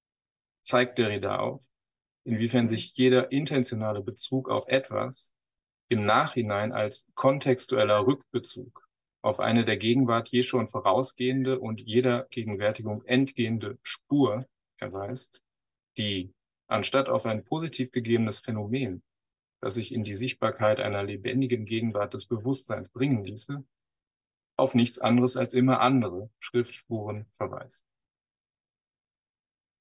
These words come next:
Statt als etwas mit sich selbst identisches Seiendes in der Welt der Wahrnehmung zu erscheinen oder als intentional beseeltes Zeichen auf eine in anschaulicher Evidenz gegebene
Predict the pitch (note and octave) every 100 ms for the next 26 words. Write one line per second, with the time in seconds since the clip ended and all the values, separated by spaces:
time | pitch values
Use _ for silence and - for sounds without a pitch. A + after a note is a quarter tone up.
0 | _ _ _ _ _ _ _ _ _ -
1 | - C3 C3 A#2+ - C#3 C#3 A2 G2+ F#2+
2 | - _ _ - A#2 - A2+ A2+ A2+ -
3 | A2+ A2 B2+ C3+ G#2+ A2+ - G#2 A#2+ G2+
4 | F#2+ B2 G#2+ G#2 G2+ G#2+ G2+ F2+ F#2+ G2+
5 | G2 F#2+ - - - - G#2+ C3 D#3 _
6 | _ _ _ _ _ _ _ _ _ _
7 | - C3 C3 A#2+ A2+ - D3 C#3 C3+ C3
8 | B2 A#2 A#2 G#2+ A2 C#3+ B2 A#2 - G2
9 | G2 G2+ G2+ F#2+ G#2+ G2+ A2 A2 G#2+ G#2
10 | C3+ C3+ A#2 A#2 A#2+ B2 G#2+ G#2 A2 A#2
11 | A#2+ G2+ A#2 C3 G2 G2